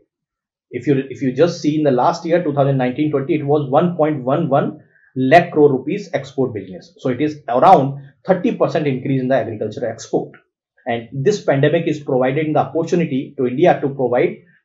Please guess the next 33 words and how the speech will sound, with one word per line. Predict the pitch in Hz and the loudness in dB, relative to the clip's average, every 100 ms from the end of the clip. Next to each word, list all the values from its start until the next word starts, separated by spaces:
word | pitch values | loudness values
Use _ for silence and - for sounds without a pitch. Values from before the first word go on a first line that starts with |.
| _ | _
the | 120 135 | 0 2
reliable | 123 131 156 175 185 | 4 6 6 6 2
food | - 151 170 | 0 0 0
and | 131 127 | 0 -2
the | 123 | -2
nutritional | 127 151 156 147 - - | 0 -2 -2 -4 -2 -4
support | 123 - 165 170 | -4 -2 -2 -2
to | 127 | -4
the | 113 | -2
world | 110 107 - | 0 -2 0
in | 160 175 | -2 2
terms | 156 127 135 | 0 0 -2
of | 123 | -2
the | 117 | -4
agricultural | 117 113 107 - 190 - - _ - | -4 -6 -8 -6 -6 -6 -12 _ -18
export. | - - 92 - - _ _ _ _ _ _ _ _ _ _ - _ _ - | -18 -14 -12 -12 -18 _ _ _ _ _ _ _ _ _ _ -20 _ _ -8
And | 131 131 127 113 - - | 0 0 0 -6 -18 -4
even | 151 175 | 0 4
the | 175 | 2
apida | - 139 180 175 139 | 2 0 4 4 4
chairman, | 127 117 131 143 | 0 0 -2 -4
apida | 131 151 160 147 | -4 2 4 4
means | 226 - - _ - - | -2 -6 -18 _ -20 -18
the, | 120 123 117 123 - | -2 -2 0 -2 -2
you | 131 | 0
know, | 190 - - _ _ _ _ | 0 -2 -18 _ _ _ _
the | 143 | 4
full | 139 165 | 4 2
form | 165 175 175 | 6 6 8
of | 151 | 6
apida | 139 151 160 | 4 6 6
basically | 143 139 143 175 - | 4 4 2 2 0
Agricultural | 131 135 151 156 - 165 170 170 | -2 0 0 0 0 2 2 2